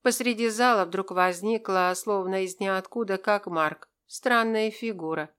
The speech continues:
Это была девушка, босая, хрупкая и тонкая, как тростинка, со следами слёз на лице. Она дрожала, словно от холода,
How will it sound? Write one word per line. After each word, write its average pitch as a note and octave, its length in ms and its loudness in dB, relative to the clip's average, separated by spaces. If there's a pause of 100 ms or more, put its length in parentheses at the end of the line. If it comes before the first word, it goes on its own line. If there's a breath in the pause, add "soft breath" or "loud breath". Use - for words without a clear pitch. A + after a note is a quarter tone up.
(360)
Это F4+ 200 -6
была F3+ 280 0
девушка, D#3+ 580 -6 (320)
босая, A3+ 600 2
хрупкая G3 680 -4 (160)
и D4+ 140 -4
тонкая, G3 500 -2
как F3+ 220 -8
тростинка, F3+ 840 -4 (300)
со - 160 -6
следами G3 540 -2
слёз E3+ 440 -6
на F3 80 -6
лице. E3+ 480 -8 (460)
Она A#3+ 220 0
дрожала, A3+ 580 2
словно F#3+ 480 0
от F#3+ 80 -2
холода, G3+ 560 -2